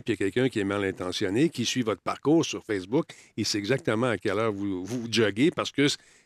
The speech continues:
il y a, il y a une routine qui est établie depuis longtemps de votre part, puis vous faites à peu près toujours, parce que les humains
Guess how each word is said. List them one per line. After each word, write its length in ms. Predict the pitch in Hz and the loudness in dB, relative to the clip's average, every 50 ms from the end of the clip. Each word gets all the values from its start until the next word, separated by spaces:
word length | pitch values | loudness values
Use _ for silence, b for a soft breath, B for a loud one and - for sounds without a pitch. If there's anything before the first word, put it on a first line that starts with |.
| b b _ - | b b _ -14
il 300 | - 117 123 135 143 151 | -12 -12 -6 0 2 2
y 40 | 160 | 2
a, 40 | 135 | 2
il 60 | - 139 | 4 4
y 60 | 147 | 6
a 60 | 165 | 6
une 320 | 175 160 151 151 160 156 160 | 8 6 6 6 6 6 6
routine 480 | 160 170 156 - - 208 202 190 160 | 6 6 4 6 4 6 6 6 4
qui 100 | - 143 | 4 4
est 100 | 131 117 | 2 4
établie 420 | 135 127 - 127 113 110 113 139 135 | 4 2 4 4 2 2 2 -4 -8
depuis 180 | - - 123 | -4 0 2
longtemps 400 | 113 107 101 95 - 127 143 156 | 2 2 2 2 2 2 0 0
de 180 | 131 120 113 120 | 0 0 2 2
votre 240 | 113 113 110 - _ - | 2 2 0 -2 _ -2
part, 340 | - 104 117 156 175 156 - | 0 0 2 2 0 -2 -2
puis 140 | - 117 | -2 -2
vous 160 | 120 113 120 113 | -2 -2 -4 -2
faites 260 | - 143 131 - - | 0 0 0 0 0
à 40 | 113 | -2
peu 100 | 107 101 | -2 -2
près 240 | - 110 113 131 131 | -2 0 -2 -2 0
toujours, 480 | - 120 110 101 107 117 135 147 131 b b b b b b b | -2 -2 -2 0 2 4 4 4 2 b b b b b b b
parce 140 | - - - | -14 -10 -6
que 80 | - | -4
les 280 | 104 101 104 101 95 98 | -2 -2 0 -2 -2 -2
humains 280 | 95 101 107 110 117 | -2 0 0 0 -2